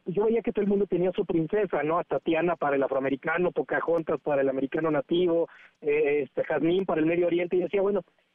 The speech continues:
¿y nuestra princesa mesoamericana qué onda, no? ¿Dónde está? Entonces cruzo esta idea de hacer una historia con, con este tipo de valores,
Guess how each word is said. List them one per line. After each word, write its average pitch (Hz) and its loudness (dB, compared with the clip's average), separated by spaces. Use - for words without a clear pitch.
¿y 175 -2
nuestra 170 0
princesa 185 0
mesoamericana 185 0
qué 202 -2
onda, 226 0
no? 156 -2
¿Dónde 196 2
está? 214 -2
Entonces 185 0
cruzo 220 0
esta 208 -2
idea 208 0
de 190 0
hacer 170 0
una 180 2
historia 180 0
con, 151 -2
con 135 -2
este 165 -4
tipo 190 -2
de 190 2
valores, 196 0